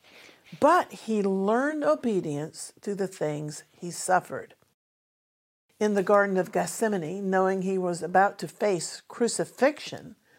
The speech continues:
the Lord had to make a decision for his will to be God's will. Through prayer,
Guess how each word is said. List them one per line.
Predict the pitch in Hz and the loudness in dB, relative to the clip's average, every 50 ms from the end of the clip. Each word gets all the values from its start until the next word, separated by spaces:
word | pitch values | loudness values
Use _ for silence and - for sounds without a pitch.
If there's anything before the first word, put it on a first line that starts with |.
| _ _ _ _ _ _ _ _ _ _ | _ _ _ _ _ _ _ _ _ _
the | - 165 | -4 -2
Lord | 170 175 180 180 196 226 226 | 2 4 4 4 4 4 2
had | 202 190 196 190 - | 0 0 -2 -2 -2
to | 214 | -2
make | 180 180 180 - | -2 -2 -2 -2
a | 190 | -4
decision | - 180 180 - - - 285 311 240 180 135 139 - - - _ _ _ _ _ _ _ _ _ _ | -6 -6 -6 -6 -4 -2 -2 -2 -2 -4 -6 -8 -10 -14 -18 _ _ _ _ _ _ _ _ _ _
for | - 165 135 | -8 -6 -6
his | - - - 277 302 277 269 | -6 -4 -2 -2 -2 -2 -2
will | 247 240 247 240 254 254 254 269 - _ _ _ _ _ _ _ _ _ _ _ _ | -2 0 2 2 2 0 -2 -4 -8 _ _ _ _ _ _ _ _ _ _ _ _
to | - - 208 | 0 0 0
be | 196 196 220 214 208 202 190 180 - - | 2 2 0 0 0 0 -2 -6 -10 -10
God's | 175 196 196 185 185 190 - - 165 | -4 -2 0 2 2 0 0 -4 -8
will. | - 147 151 - 143 - 147 - _ _ _ _ _ _ _ _ _ _ _ _ _ _ _ _ _ _ _ _ | -10 -10 -8 -8 -10 -10 -12 -16 _ _ _ _ _ _ _ _ _ _ _ _ _ _ _ _ _ _ _ _
Through | - - - 196 196 180 | -8 -2 0 0 0 -2
prayer, | - - 180 160 170 185 220 247 247 | -4 -2 0 0 2 2 0 0 -2